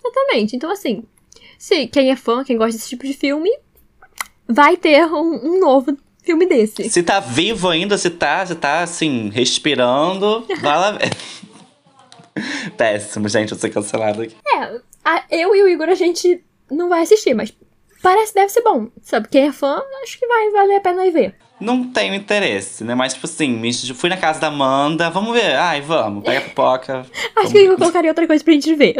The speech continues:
Speaker 1: <laughs> mas
Speaker 2: Mas é isso aí, né? Quem gosta da, da, do filme, tá lá, vai, vai lançar, dia vinte e seis
Speaker 1: Isso
Speaker 2: de
Speaker 1: aí.
Speaker 2: maio. Aí, ó.
Speaker 1: Indo para <laughs> junho agora, dia nove de junho, vai lançar Minions dois, A Origem de Gru.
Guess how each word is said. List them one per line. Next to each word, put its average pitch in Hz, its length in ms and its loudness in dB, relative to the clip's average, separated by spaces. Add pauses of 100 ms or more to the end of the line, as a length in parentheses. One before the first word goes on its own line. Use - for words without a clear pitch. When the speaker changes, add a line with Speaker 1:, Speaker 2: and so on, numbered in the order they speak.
(140)
Speaker 1:
<laughs> 262 180 2
mas - 460 -6 (120)
Speaker 2:
Mas 180 340 -2
é 226 60 4
isso 247 160 -4
aí, 117 260 0
né? 117 200 0
Quem 147 200 -6
gosta 127 440 0
da, 123 120 -4
da, 107 420 0
do 104 100 -10
filme, 120 540 -10 (500)
tá - 120 -6
lá, 113 160 0
vai, 117 280 -2
vai 127 160 -2
lançar, 123 400 -4
dia 101 140 -6
vinte 123 200 -6
e - 20 -12
seis 240 160 -2
Speaker 1:
Isso 302 100 -4
Speaker 2:
de - 60 -4
Speaker 1:
aí. - 80 -6
Speaker 2:
maio. - 180 -20
Aí, 104 260 -14
ó. - 120 -20
Speaker 1:
Indo 349 260 2
para 330 420 0
<laughs> - 0 -
junho 240 560 0
agora, 196 400 -2
dia 226 240 0
nove 285 360 2
de 311 200 -4
junho, 254 400 -2
vai 247 180 -2
lançar 247 680 -6
Minions 247 420 2
dois, 226 440 0 (100)
A 220 100 0
Origem 220 440 2
de 208 120 -4
Gru. 214 320 0